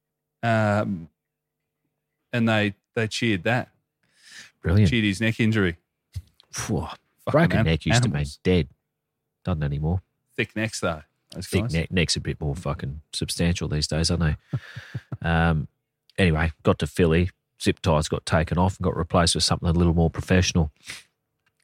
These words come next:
Speaker 2: The, um,
Speaker 1: Beautiful.
Speaker 2: the internet had a word or two to say about the incident and some sage <laughs> advice on how to avoid repeats in the future,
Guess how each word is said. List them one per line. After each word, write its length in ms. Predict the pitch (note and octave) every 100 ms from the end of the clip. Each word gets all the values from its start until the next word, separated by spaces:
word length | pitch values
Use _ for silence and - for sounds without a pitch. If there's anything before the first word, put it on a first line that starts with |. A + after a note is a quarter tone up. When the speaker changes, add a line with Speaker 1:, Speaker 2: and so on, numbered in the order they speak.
| _
Speaker 2:
The, 220 | F#2+ F2+
um, 80 | E2+
Speaker 1:
Beautiful. 280 | E2 D#2 D2 - _ _ _ _ _ _ _ _ _ _
Speaker 2:
the 140 | G2+
internet 400 | A#2+ B2+ F#2+ E2 - _ _ _
had 220 | - D#2+
a 80 | D2+ - _
word 300 | F2 E2+ F2
or 120 | E2 D2+
two 220 | F2 F2
to 80 | D#2+
say 300 | - E2 G2+
about 240 | F2 D2
the 120 | E2+
incident 420 | E2+ - G2+ B2+ - _ - - - _ -
and 120 | F#2+
some 140 | F2 E2
sage 420 | - A#2+ C3 B2+
<laughs> 20 |
advice 840 | F2+ G2+ G#2+ F2+ - - - - - _ _ _ _
on 120 | - E2
how 180 | F2+
to 80 | E2
avoid 380 | D#2+ D#2 E2+ D#2+
repeats 480 | E2+ E2+ - E2+ -
in 80 | D#2
the 80 | D2+
future, 580 | - F#2 - D2 F2+